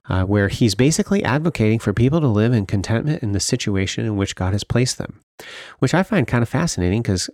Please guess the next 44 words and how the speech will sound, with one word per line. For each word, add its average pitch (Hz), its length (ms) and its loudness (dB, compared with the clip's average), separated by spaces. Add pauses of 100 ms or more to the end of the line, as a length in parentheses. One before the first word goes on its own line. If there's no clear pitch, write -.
I 104 120 -2
know 147 120 4
of 101 100 2
a 98 40 2
New 123 160 4
Testament 92 400 0
guy 90 160 0
that 95 160 0
said 90 240 0
that 90 240 0 (360)
quite 117 200 4
a - 20 2
bit 113 180 2
as - 160 0
well, - 320 -2 (540)
the 87 100 -2
Apostle 92 360 -2
Paul. - 360 -4 (560)
Uh, 90 260 0 (400)
you 101 100 0
know, 101 240 2
if 110 160 -6
you 101 240 2
find 95 320 0
yourself, 110 500 0
you - 120 -4
know, 95 80 0
you're 85 180 -2
saved 104 440 -2
in 90 100 0
a 90 60 -2
specific - 420 -4
situation, 107 680 0 (520)
you 95 140 -2
know, 90 140 2
you 110 140 -2
don't 107 200 2
need 113 120 2
to 113 80 2
change 135 460 2
that. 92 340 0
Live 104 440 2
in, 101 640 2
uh, 92 500 0